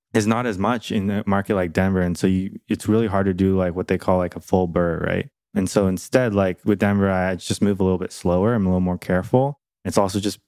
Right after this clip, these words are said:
bigger numbers. It's a little scarier. But then, like, in other markets, it's easier to do full burr, or it's easier to get a discount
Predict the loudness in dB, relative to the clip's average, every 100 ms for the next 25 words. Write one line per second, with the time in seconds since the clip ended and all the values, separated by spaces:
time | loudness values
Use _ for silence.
0 | -2 0 2 0 0 0 0 -2 -6 -2
1 | 0 0 0 -2 0 -2 -6 _ _ 0
2 | 2 2 0 2 2 2 0 2 0 0
3 | -2 -2 -18 -18 -2 2 4 2 2 0
4 | 2 2 2 2 2 2 0 0 -2 0
5 | 2 2 0 0 0 0 -2 -2 0 -2
6 | 0 0 2 0